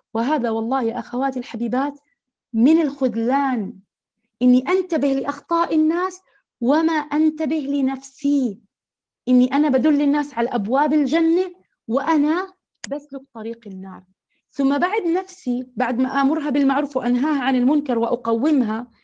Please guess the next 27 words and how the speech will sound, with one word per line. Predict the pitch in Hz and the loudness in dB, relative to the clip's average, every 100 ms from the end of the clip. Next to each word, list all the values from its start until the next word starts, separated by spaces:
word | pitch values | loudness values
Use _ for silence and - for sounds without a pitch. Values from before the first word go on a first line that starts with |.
| _ | _
وقلت | 226 233 320 302 | -4 0 0 0
لكم: | 285 285 208 202 | -4 -4 -6 -6
"إذا | 208 226 | -2 0
عندك | 285 277 294 | 0 0 -4
خطأ | - 302 320 - _ _ | -10 -2 -2 -4 _ _
ما | 226 269 339 | 2 2 2
يمنع | 359 311 262 | 2 2 0
إنك | 247 233 | 0 -4
تأمري | - 214 214 202 | -4 -4 -2 -2
أهلك، | 214 185 175 - _ _ _ _ _ | -4 -8 -12 -16 _ _ _ _ _
ما | 220 294 | 2 4
يمنع | 302 285 247 - - | 2 2 2 0 -2
أبدًا". | 240 208 180 - _ _ _ - | -2 -4 -8 -12 _ _ _ -2
لكن | 247 262 254 | 0 0 -2
إحنا | 247 - 226 | -2 -4 -2
ب-، | 262 269 | -2 0
ماذا | 302 269 | 0 2
نبدأ | 262 202 175 233 180 | 0 -2 -4 -6 -8
بأنفسنا؟ | 214 208 208 202 - 165 - _ _ _ | -8 -8 -8 -12 -12 -14 -16 _ _ _
يلي | 262 370 381 | 0 4 2
ذلك | 311 370 370 370 _ _ _ 247 | 2 0 -2 -6 _ _ _ 0
النفس، | 247 247 254 - - - _ _ _ _ _ 226 | 2 2 -2 -8 -20 -20 _ _ _ _ _ 0
يلي | 254 | 2
النفس | 247 226 262 - | 4 2 -2 -4
الأهل، | 233 233 233 190 170 | -4 -2 -4 -6 -6
أهل | 254 240 | -4 -2
البيت. | 220 175 185 175 _ | -2 -2 -6 -8 _